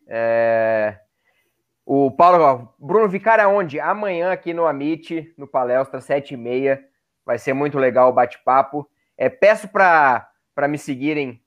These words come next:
no Twitter, Infos Palestra. É, em breve, tamo negociando com, com alguma,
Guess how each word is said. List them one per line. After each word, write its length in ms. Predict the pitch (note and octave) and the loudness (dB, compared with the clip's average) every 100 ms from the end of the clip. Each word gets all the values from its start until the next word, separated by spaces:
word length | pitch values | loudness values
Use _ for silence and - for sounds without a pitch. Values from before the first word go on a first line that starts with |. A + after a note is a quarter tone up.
| - | -12
no 140 | C#3 | -10
Twitter, 520 | C3+ B2+ C3 D3+ C#3 C#3 | -8 -6 -4 -2 -2 -4
Infos 200 | D3 - | -8 -4
Palestra. 560 | B2 C3 D3+ - C3 _ _ _ _ - | 0 2 0 -2 -14 _ _ _ _ -6
É, 120 | B2+ | -2
em 160 | D#3 F#3 | 0 2
breve, 600 | F#3 F#3+ G3 C#3 B2 - _ | 4 4 4 0 -8 -10 _
tamo 200 | C#3+ D#3+ | -4 -2
negociando 800 | D#3+ D3+ D3+ - D3+ D#3 C3+ - | 0 -2 -4 -2 -2 -2 -6 -10
com, 580 | - C#3 C#3 C3+ B2+ A#2 A2+ _ _ | -6 -4 -4 -6 -8 -12 -18 _ _
com 420 | - C3+ C3 B2+ | -8 -6 -4 0
alguma, 600 | C3 B2+ C#3 C3+ B2 G#2 | 2 2 -2 0 0 -2